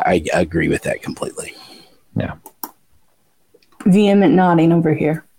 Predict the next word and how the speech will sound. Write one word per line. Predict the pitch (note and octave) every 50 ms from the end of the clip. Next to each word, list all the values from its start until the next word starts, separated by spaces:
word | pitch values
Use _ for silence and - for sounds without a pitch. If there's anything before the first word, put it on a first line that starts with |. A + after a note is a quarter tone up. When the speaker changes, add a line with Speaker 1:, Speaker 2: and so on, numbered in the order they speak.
| _
Speaker 3:
<laughs> | - - - - - - - - - - - - - E4 - - - D#4 D#4 D#4 - C#4+ F4 E4+ - - - - G#4 G#4+ G#4+ - G#4 - - - - - - - - - - _ - G#3 F3+ - - - - - - - - - - - - - F#4+ G#4+ G#4+ - - - - - - F3 A2 G#2